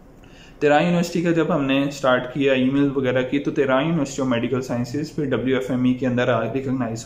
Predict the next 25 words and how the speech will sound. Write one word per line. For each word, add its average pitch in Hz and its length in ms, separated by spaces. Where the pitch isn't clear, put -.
होगी, 110 180
सिर्फ 196 340
तेहरान 123 340
हुई। 110 200
फिर 190 80
समनान 135 480
वालों 147 240
ने 143 100
भी 143 120
जोर 135 300
दिया, 127 120
समनान 120 340
university 139 440
भी 147 60
होगी 127 220
डब्ल्यू 127 280
एफ़ 127 160
एम 127 120
ई 127 60
के 127 100
अंदर, 123 240
एमबीबीएस 131 520
छः 123 140
साल 123 260
degree। 117 340